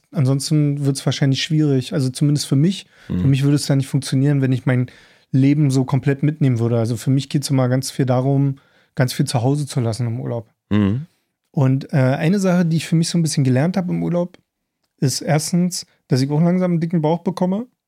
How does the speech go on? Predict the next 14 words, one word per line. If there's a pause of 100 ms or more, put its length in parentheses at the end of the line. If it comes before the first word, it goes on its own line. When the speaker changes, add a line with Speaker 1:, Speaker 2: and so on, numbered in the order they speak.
(640)
Speaker 2:
Oh
nein. (320)
Speaker 1:
Aber
es
war
nicht
so
schlimm,
weil
weißt
du,
was
ich
hatte?